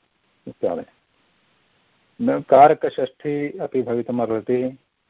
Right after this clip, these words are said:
अ, सामान्यतः षष्ठी, अ, यत्र क्रियापद, क्रियापदार्थे उपयोगः भवति तत्र कारकषष्ठी न भवति।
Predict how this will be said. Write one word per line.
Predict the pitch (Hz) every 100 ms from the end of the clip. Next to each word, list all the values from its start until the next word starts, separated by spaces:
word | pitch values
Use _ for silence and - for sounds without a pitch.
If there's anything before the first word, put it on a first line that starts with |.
| _ _ _ _ _ _ _ _ -
अ, | 98 90 -
सामान्यतः | - 98 120 135 131 127 143 143
षष्ठी, | - 131 - 139 139 - _ _ _ _ _ _ _ _ _ _ -
अ, | 110 117 113 - -
यत्र | 120 - 127
क्रियापद, | - 117 127 131 123 120 113 202 -
क्रियापदार्थे | 117 123 123 127 120 - - 117
उपयोगः | 113 110 107 104
भवति | 104 107 107
तत्र | 98 - - 120
कारकषष्ठी | 131 - 107 110 110 - 107 - 120
न | 123
भवति। | 123 101 82 -